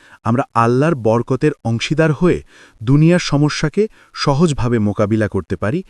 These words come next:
এবং জীবনের সত্যিকারের পরিবর্তন অনুভব করতে পারি। প্রিয় ভাই ও বোন, তুমি যদি এখন মনে করো, সব স্থির, সব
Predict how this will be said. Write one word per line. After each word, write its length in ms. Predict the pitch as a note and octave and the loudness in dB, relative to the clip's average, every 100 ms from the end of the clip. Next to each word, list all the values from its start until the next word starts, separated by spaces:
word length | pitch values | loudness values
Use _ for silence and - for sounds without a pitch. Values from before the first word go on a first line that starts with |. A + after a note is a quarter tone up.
| - _ | -18 _
এবং 240 | D3 F3+ E3+ | 0 2 2
জীবনের 340 | C3 D3 G3+ | 2 2 2
সত্যিকারের 680 | - A3 - A3+ F3+ A2+ A2 | 4 2 2 -2 0 0 -2
পরিবর্তন 600 | - G#2+ G2 G2 - F#3+ - | -2 -2 0 -2 0 -2 0
অনুভব 360 | A#2+ B2+ F#2+ - | 0 2 0 -4
করতে 260 | F#2 E2 F2+ | -8 -8 -8
পারি। 300 | E2+ D2+ C#2+ _ _ _ _ _ _ _ _ _ - - - | -8 -8 -12 _ _ _ _ _ _ _ _ _ -20 -20 -6
প্রিয় 220 | E3 G3 | 2 4
ভাই 380 | E3+ - C#3 F3 - | 4 4 2 0 -2
ও 100 | A2 | -2
বোন, 340 | F#2 E2+ G#2+ - _ _ _ - | -2 -2 -6 -12 _ _ _ -4
তুমি 200 | C#3+ E3 | 2 4
যদি 260 | F#3 G3 G#3+ - | 4 2 0 -4
এখন 320 | A2 - C#3+ | -6 -2 0
মনে 260 | A2+ A#2+ | 0 -2
করো, 340 | C#3+ C#3 G#2 E3 _ _ _ _ - | 0 0 -2 -4 _ _ _ _ -12
সব 260 | - C#3+ | -4 -2
স্থির, 460 | - - - D#3+ G3 _ _ _ _ | 0 0 0 0 -4 _ _ _ _
সব 220 | - - | -4 -2